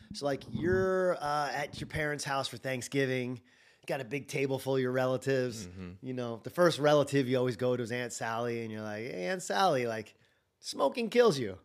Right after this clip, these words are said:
Speaker 2: Mm-hmm.
Speaker 1: Put the cigarettes down. Like, cut it out already," you know?
Speaker 2: Yeah.
Speaker 1: You go to Uncle Bob, and you're like, "Hey, Uncle Bob, like, you know, like,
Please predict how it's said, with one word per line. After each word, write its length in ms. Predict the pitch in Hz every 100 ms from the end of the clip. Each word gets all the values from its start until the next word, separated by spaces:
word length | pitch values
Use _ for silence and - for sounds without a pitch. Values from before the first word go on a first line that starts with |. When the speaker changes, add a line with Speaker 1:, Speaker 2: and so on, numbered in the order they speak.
| _
Speaker 2:
Mm-hmm. 320 | 95 92 92 95
Speaker 1:
Put 120 | -
the 60 |
cigarettes 440 | 277 403 226 196 -
down. 280 | 135 113 110
Like, 340 | 113 - -
cut 160 | 208 240
it 60 |
out 220 | 226 180 120
already," 260 | 107 101
you 80 | 110
know? 160 | 127 175
Speaker 2:
Yeah. 60 | 165 - -
Speaker 1:
You 60 | 117
go 100 | 151
to 60 |
Uncle 200 | 156 135 120
Bob, 460 | 123 131 123 120
and 80 | 117
you're 100 | 120
like, 160 | 117 123
"Hey, 140 | 185
Uncle 220 | 202 185
Bob, 340 | 185 190 143 117
like, 240 | 117 - _ _ _ _ _
you 100 | 170
know, 380 | 208 190 170 156 - _ _ _ _ 120
like, 160 | 123